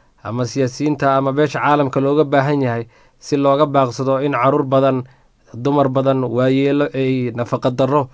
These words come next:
iyo siyaabo kale u geeriyoodaan? Haddaba dhegeystayaal, maadaama bir Ramadaan ay nagu soo aadan tahay keliya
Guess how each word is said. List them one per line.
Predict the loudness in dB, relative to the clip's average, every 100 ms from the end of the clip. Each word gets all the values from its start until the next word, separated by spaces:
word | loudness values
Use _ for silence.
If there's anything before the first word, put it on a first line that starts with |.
| -20 _ _ _ -12
iyo | -6 -2 -2 -2 -10 _ _ _ _ _ _ -18
siyaabo | -16 -6 0 2 2 2
kale | 2 2
u | 0
geeriyoodaan? | 0 0 2 0 2 2 0 -4 -14 _ _ _ _ _ _ _ _ _ _ _ _ _ _ _ _ _ _
Haddaba | -20 -14 -4 2 2 4
dhegeystayaal, | 2 0 -2 0 0 0 -2
maadaama | -4 2 2 4
bir | 4
Ramadaan | 4 0 2 2 2 2
ay | 0
nagu | 0
soo | -2 0
aadan | 0 0 0 0
tahay | 0 0
keliya | 0 0 2 0